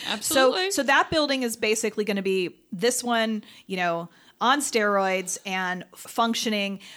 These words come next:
Speaker 2: This building here, though, is not going to get sold. It's not gonna be empty. It's not gonna be torn down. Uh, tell me what this building is gonna be.
Speaker 1: We're so excited about how we're gonna use this space. Um, so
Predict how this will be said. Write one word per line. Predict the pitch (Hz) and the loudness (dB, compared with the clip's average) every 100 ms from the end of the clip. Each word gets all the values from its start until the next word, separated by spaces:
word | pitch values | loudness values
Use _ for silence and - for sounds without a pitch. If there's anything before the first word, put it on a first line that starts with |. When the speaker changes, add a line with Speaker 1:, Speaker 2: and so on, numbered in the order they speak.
| - | -16
Speaker 2:
This | 185 175 226 392 - | -10 -4 0 0 0
building | 226 208 202 190 | 0 2 0 -2
here, | 208 294 359 247 175 | -4 -2 0 2 0
though, | 175 180 170 196 | 0 2 2 2
is | 175 175 | 0 -2
not | 185 196 - | -2 -2 -2
going | 190 190 190 | -4 -4 -6
to | - | -6
get | 180 175 | -4 -6
sold. | - 180 175 208 | -4 -2 0 0
It's | 175 - | -4 -4
not | 170 175 | -4 -4
gonna | 185 175 | -4 -4
be | 170 165 - | -2 -2 -2
empty. | 170 165 165 160 240 247 | -4 -4 -4 -4 -4 -8
It's | - | -6
not | 165 160 | -4 -4
gonna | 175 | -6
be | 170 170 | -6 -6
torn | - 175 170 | -4 -4 -4
down. | 170 151 165 220 226 _ 175 | -4 -4 -2 -4 -8 _ -8
Uh, | 175 180 | -6 -6
tell | 175 196 | -6 -6
me | 202 220 | -4 -2
what | 233 | -4
this | 285 294 | -6 -4
building | 220 170 160 | -4 -4 -8
is | 160 | -8
gonna | 165 147 | -8 -8
be. | 143 190 - _ _ _ _ _ | -8 -12 -14 _ _ _ _ _
Speaker 1:
We're | 208 | -2
so | 202 - 143 135 | 0 -2 -2 -2
excited | 131 - - - - | -6 -8 -8 -6 -6
about | - - 147 | -4 -4 -4
how | 143 | -6
we're | - - | -6 -8
gonna | - | -6
use | - - | -6 -8
this | - - | -10 -10
space. | - - - - - - - | -10 -10 -10 -10 -10 -8 -4
Um, | 214 220 180 | -4 -2 -4
so | - 233 202 190 | -2 2 4 4